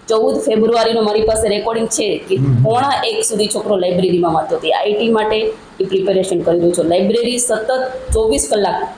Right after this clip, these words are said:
Speaker 1: એનું સી સી ટી વી થી મોનિટરિંગ હોય છે. મારી જોબ બહાર હોય, મકવાણા સાહેબથી પણ સતત મોનિટરિંગ હોય છે. કંઈ જ પણ, કોઈ પણ પ્રકારની ખલેલ નથી હોતી. એટલે વિદ્યાર્થીઓ ખૂબ સારા છે, બે વર્ષ જેવો સમય થઈ ગયો છે અને ખૂબ સફળ પણ વિદ્યાર્થીઓ થઈ રહ્યા છે.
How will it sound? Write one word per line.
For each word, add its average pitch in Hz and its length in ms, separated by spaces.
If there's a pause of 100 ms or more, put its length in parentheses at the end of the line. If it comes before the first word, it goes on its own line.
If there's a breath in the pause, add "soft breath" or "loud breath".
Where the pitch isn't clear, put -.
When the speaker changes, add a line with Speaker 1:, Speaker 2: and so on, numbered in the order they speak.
(140)
Speaker 1:
એનું 214 140
સી 226 120
સી 208 140
ટી 214 160
વી 208 160
થી 196 100
મોનિટરિંગ 180 520
હોય 165 140
છે. - 200 (360 loud breath)
મારી 208 260
જોબ 226 240
બહાર 220 200
હોય, 220 80
મકવાણા 202 380
સાહેબથી 214 320
પણ 214 120
સતત 214 340
મોનિટરિંગ 208 500
હોય 208 140
છે. 202 120
કંઈ 247 260
જ 240 120
પણ, 226 300
કોઈ 240 280
પણ 233 140
પ્રકારની 202 340
ખલેલ 180 340
નથી 180 200
હોતી. 175 320
એટલે - 460
વિદ્યાર્થીઓ 220 560
ખૂબ 220 220
સારા 196 420
છે, 196 240
બે 190 180
વર્ષ 202 400
જેવો 190 240
સમય 196 280
થઈ 202 220
ગયો 185 200
છે 180 160
અને - 400
ખૂબ 339 200
સફળ - 420
પણ 208 120 (440)
વિદ્યાર્થીઓ 180 500
થઈ 175 240
રહ્યા 170 220
છે. 165 220